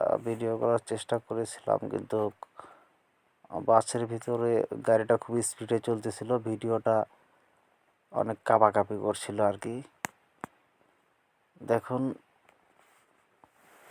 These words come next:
আমি ভিডিও করার চেষ্টা করতেছি, কিন্তু, আহ, গাড়ি স্পিডে থাকার কারণে ভিডিওটা অনেক কাঁপাকাঁপি করছে। তাও যেটুকু পারি আপনাদেরকে দেখালাম।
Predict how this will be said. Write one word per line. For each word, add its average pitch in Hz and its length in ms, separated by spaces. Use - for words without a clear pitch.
আমি 123 200
ভিডিও 127 400
করার 139 220
চেষ্টা 135 400
করতেছি, 131 380
কিন্তু, 120 460
আহ, 110 360
গাড়ি 123 240
স্পিডে 123 380
থাকার 123 320
কারণে 131 420
ভিডিওটা 113 680
অনেক 110 300
কাঁপাকাঁপি 107 600
করছে। 110 340
তাও 117 420
যেটুকু 117 680
পারি 110 280
আপনাদেরকে 107 520
দেখালাম। 117 600